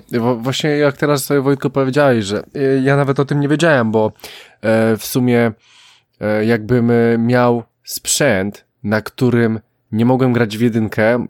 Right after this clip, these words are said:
nie interesowałbym się tym bardziej dwójką. Ale ty jesteś taką osobą, więc interesujesz się Red Dead Redemption dwa, bardzo się cieszę.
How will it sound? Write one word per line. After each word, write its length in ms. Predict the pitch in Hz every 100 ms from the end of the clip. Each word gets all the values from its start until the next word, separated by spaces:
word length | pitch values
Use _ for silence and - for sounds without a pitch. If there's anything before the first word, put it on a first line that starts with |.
| -
nie 160 | 113
interesowałbym 600 | 113 123 117 - 117 110
się 280 | 107 120 113 107
tym 120 | 110
bardziej 300 | 110 104 107
dwójką. 460 | 120 113 - 71 - _ - - -
Ale 180 | - 110
ty 100 | 117
jesteś 180 | 110 -
taką 200 | - 120
osobą, 280 | 107 110 107
więc 180 | 107 98
interesujesz 560 | 101 113 113 - 107
się 140 | - 98
Red 140 | 92
Dead 180 | 85 82
Redemption 440 | 90 82 82 -
dwa, 240 | 85 85 90
bardzo 280 | 104 92 92
się 140 | 92
cieszę. 420 | - 76 107 127